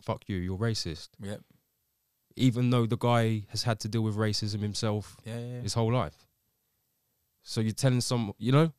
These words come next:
Speaker 2: Yeah,
Speaker 1: It's
Speaker 2: no,
Speaker 1: like,
Speaker 2: it doesn't make sense.
Speaker 1: there's
Speaker 2: When you,
Speaker 1: peop-,
Speaker 2: when you break it down, it doesn't really make
Speaker 1: there's
Speaker 2: much
Speaker 1: people
Speaker 2: sense.
Speaker 1: telling us
Speaker 2: Yeah.
Speaker 1: how to feel.
Speaker 2: Of course.
Speaker 1: I said that to someone the other day as well. Like, I'm, f-, I'm sick and tired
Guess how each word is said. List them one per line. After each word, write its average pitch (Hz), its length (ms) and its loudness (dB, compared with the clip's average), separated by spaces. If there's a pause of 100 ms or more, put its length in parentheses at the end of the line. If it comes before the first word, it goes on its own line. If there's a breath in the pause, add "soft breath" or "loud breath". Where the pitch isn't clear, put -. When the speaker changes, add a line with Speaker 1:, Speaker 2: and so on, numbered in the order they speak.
(100)
Speaker 2:
Yeah, 135 160 0
Speaker 1:
It's 185 80 6
Speaker 2:
no, 139 60 6
Speaker 1:
like, 180 100 4
Speaker 2:
it 175 100 -4
doesn't 196 200 2
make 190 100 -2
sense. 165 140 2
Speaker 1:
there's 143 100 6
Speaker 2:
When 160 80 2
you, 170 120 6
Speaker 1:
peop-, 139 40 -4
Speaker 2:
when 147 100 0
you 170 60 -2
break 156 240 -4
it 127 80 -8
down, 120 220 -2
it 92 80 -10
doesn't 104 240 -6
really 101 180 -4
make 92 220 -6
Speaker 1:
there's 127 100 0
Speaker 2:
much - 80 -2
Speaker 1:
people 180 260 8
Speaker 2:
sense. 147 100 0
Speaker 1:
telling 147 220 6
us 110 560 0
Speaker 2:
Yeah. 107 200 -6 (340)
Speaker 1:
how 123 200 2
to - 120 -2
feel. 104 400 2 (460)
Speaker 2:
Of 120 100 -10
course. - 300 -10 (200)
Speaker 1:
I 135 40 -2
said 185 200 2
that 113 60 0
to 101 60 2
someone 113 240 2
the 110 60 2
other 101 100 -2
day 160 120 4
as 110 120 4
well. 135 160 2
Like, 67 260 0
I'm, 107 120 0
f-, - 200 -10
I'm 117 160 2
sick - 280 0
and 120 100 0
tired 117 500 0